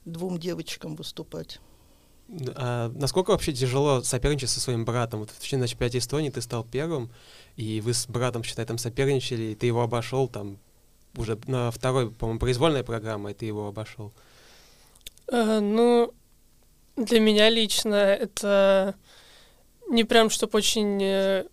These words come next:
Speaker 3: серьёзно из-за отношений, потому что отношения у нас хорошие, мы друг друга всегда поддерживаем.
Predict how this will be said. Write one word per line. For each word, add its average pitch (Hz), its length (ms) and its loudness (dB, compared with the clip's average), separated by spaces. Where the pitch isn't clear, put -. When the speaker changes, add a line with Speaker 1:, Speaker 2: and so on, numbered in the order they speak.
Speaker 3:
серьёзно 202 760 2
из-за 190 640 2
отношений, 247 520 4
потому 196 280 0
что 202 140 0
отношения 214 400 2
у 214 60 4
нас 208 100 0
хорошие, 220 480 2
мы 208 100 0
друг 196 180 -2
друга 202 180 0
всегда 202 260 4
поддерживаем. 226 800 4